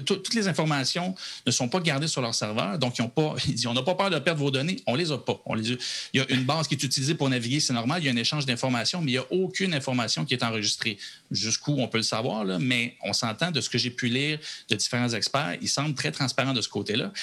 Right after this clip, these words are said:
Et toute ta navigation que tu fais, te fait pas, t'as, t'as un certain pointage, des pointages qui peuvent être après ça convertis, euh, en, en paiement X, Y. Et par exemple, si tu suivais un podcasteur que t'aimes bien ou un YouTuber, tu pourrais le payer avec ces points-là que tu as fait. Tu peux lui donner une espèce de tip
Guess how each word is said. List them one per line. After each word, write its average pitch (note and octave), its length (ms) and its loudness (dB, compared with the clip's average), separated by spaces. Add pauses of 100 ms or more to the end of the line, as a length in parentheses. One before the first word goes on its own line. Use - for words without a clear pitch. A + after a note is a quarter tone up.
(200)
Et F3 320 2
toute A3+ 160 0
ta F#3 100 4
navigation B2+ 560 2
que D#3 60 -6
tu - 120 -2
fais, F#3 160 0
te D3 320 0
fait - 180 -2
pas, C3+ 360 -2
t'as, A#2+ 100 -2
t'as - 140 0
un B2+ 60 2
certain D3+ 280 0
pointage, C3+ 580 0
des A#2 80 -6
pointages D#3 340 0
qui - 60 -12
peuvent C#3+ 160 2
être D3 140 0
après - 180 -2
ça F3 120 0
convertis, B2+ 640 0 (420)
euh, A#2 300 2
en, A2+ 160 0 (100)
en G#2+ 60 0
paiement B2 480 2
X, - 300 2
Y. A2+ 460 -2
Et C#3 180 2
par A2 260 0
exemple, E3+ 340 0
si - 180 -2
tu C3+ 100 -6
suivais C#3 560 0
un A#2 120 -2
podcasteur B2 600 0
que F#2+ 80 -2
t'aimes C3 240 0
bien F3 240 0
ou B2+ 120 2
un A2+ 40 0
YouTuber, D3+ 560 0 (260)
tu - 160 -2
pourrais E3+ 220 0
le G3+ 80 -2
payer F3 380 2
avec B2+ 240 2
ces - 180 2
points-là E3 480 2
que - 120 0
tu - 240 0
as G#2+ 60 0
fait. - 120 -4
Tu - 100 -2
peux - 80 0
lui A#2+ 60 2
donner A#2 160 2
une A#2 60 0
espèce B2+ 260 -2
de A2+ 100 -2
tip F#3 300 -2